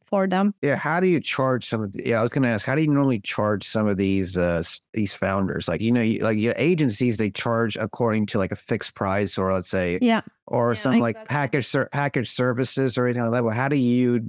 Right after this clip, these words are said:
Speaker 2: try
Speaker 1: Yeah.
Speaker 2: to provide that service more in a
Speaker 1: Ex-
Speaker 2: more affordable sense?
Speaker 1: Exactly. It's kind of cliche <laughs> maybe, but, uh, it's like, it's, it's about, like, their needs always. I don't have, like, the, mm, like, accurate and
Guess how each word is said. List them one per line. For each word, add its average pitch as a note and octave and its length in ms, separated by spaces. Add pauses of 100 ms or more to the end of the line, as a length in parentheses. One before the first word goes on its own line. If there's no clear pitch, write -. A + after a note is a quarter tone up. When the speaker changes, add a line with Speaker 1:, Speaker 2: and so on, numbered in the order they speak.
(160)
Speaker 2:
try G#2 260
Speaker 1:
Yeah. A3 220
Speaker 2:
to G2+ 240
provide G2+ 500
that F2+ 200
service F#2 680
more G#2 240
in G2+ 100
a G2+ 40
Speaker 1:
Ex- G2+ 60
Speaker 2:
more G2+ 160
affordable F#2 560
sense? - 520 (100)
Speaker 1:
Exactly. A3 640 (360)
It's F4+ 280
kind A4+ 380
of C4+ 100 (120)
cliche D4 520
<laughs> A#3+ 60
maybe, B3 580
but, A3 300 (180)
uh, G#3 460 (300)
it's B3+ 160
like, C#4 320
it's, C#4+ 260
it's - 220
about, D#4 360
like, C#4+ 260
their A#3+ 280
needs G#3 500 (240)
always. G3+ 600 (240)
I B3+ 140
don't F#4 220
have, C#4 300
like, A3+ 320
the, G#3+ 500 (120)
mm, G#3 560
like, - 340
accurate G#3+ 640
and G3 340